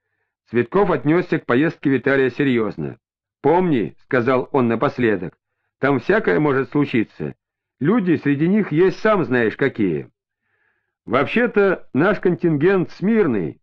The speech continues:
усмехнулся Эдик. "Он больше любит на нас жаловаться, понимаете? Чем крупнее жулик, тем выше жалуется". "Группа, судя по всему, смешанная", возразил Цветков.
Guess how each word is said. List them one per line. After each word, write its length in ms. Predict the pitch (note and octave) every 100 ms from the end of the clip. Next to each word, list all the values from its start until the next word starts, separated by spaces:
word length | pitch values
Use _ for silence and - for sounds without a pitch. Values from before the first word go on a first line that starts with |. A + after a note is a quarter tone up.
| -
усмехнулся 640 | B2 D3+ - D#3 B2+ -
Эдик. 440 | C3 G#2+ D2+ C#2 _ _ _ _ _ _ -
"Он 200 | D#3+ D3
больше 320 | F3+ - D#3
любит 320 | F3 F3 E3
на 140 | D3+
нас 280 | C#3+ A3 F3+
жаловаться, 560 | B2 C3+ A2+ G#2 - F2
понимаете? 800 | F#2+ G#2+ E3+ F#3+ A#2+ - C#2+ - _ _ _ _ _
Чем 240 | G#3 A3+
крупнее 520 | F#3+ F3 E3 G#3+ E3+
жулик, 440 | A#2+ G#3+ G3 B2+ - _
тем 200 | C#3+ C#3
выше 280 | F#3+ F#3+ D3
жалуется". 760 | C3 F3+ D3 G2+ - C2 A1+ _ _ _ _ _ _ _ _ _ -
"Группа, 400 | A2 G#3+ A#3 D#3
судя 300 | - G#3 G3+
по 100 | F3+
всему, 320 | C#3 D#3 F#3+
смешанная", 800 | G3 G3+ F3 - G#2+ F#2 E2+ C#2+
возразил 520 | G2 C3 C#3+ A#2 C3+
Цветков. 600 | - C#3+ C#3+ G2+ E2 -